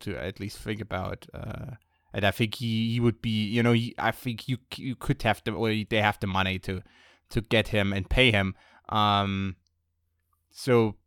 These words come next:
but o-, other than that, uh, I'm not sure. I'm not sure what, what they will do, uh, once, uh, the old Aubameyang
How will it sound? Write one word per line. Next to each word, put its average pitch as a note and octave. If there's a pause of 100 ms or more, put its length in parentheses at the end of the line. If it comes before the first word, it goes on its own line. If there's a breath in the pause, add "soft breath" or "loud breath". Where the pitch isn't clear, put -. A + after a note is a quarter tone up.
(160)
but -
o-, C3
other F#3
than F#3+
that, D3+
uh, B2+
I'm D#3
not A#3+
sure. A#3
I'm B2+
not D3
sure E3+
what, D#3
what D3
they D#3
will D3
do, A#2+
uh, G#2
once, G#2
uh, G#1 (360)
the A2
old G2+
Aubameyang G2